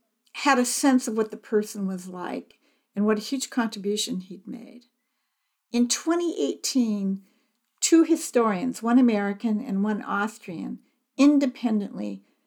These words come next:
published the claims that Hans Asperger had been a Nazi sympathizer and had,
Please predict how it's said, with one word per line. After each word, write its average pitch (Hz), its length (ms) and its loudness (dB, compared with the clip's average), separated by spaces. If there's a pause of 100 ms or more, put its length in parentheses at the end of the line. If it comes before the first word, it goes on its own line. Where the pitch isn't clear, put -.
(480)
published 254 1120 4
the 196 100 -4
claims 202 920 -2
that 180 200 -6 (140)
Hans 208 320 -4
Asperger 180 880 -8 (260)
had 196 160 -4
been 208 120 2
a 196 80 2
Nazi 214 760 0 (160)
sympathizer 180 1160 0 (640)
and 190 420 2 (500)
had, 233 560 4